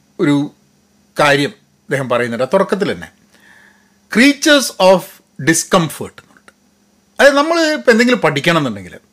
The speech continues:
നമുക്കൊക്കെ പഠിക്കുന്നതിൻ്റെ രീതികൾ വ്യത്യാസമുണ്ട്. വായിക്കാം, കാണാം, കേട്ടിട്ടാവാം,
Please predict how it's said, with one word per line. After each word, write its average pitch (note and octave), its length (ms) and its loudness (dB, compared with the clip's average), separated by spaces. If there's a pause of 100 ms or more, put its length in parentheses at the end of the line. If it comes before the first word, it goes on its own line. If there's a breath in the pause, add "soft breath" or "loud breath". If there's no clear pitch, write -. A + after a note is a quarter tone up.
(120)
നമുക്കൊക്കെ G3+ 320 2
പഠിക്കുന്നതിൻ്റെ F3+ 640 0
രീതികൾ D3+ 640 -2
വ്യത്യാസമുണ്ട്. F#2+ 600 -12 (880 soft breath)
വായിക്കാം, C#3+ 640 0 (680)
കാണാം, C#3 560 0 (240)
കേട്ടിട്ടാവാം, B2 680 -4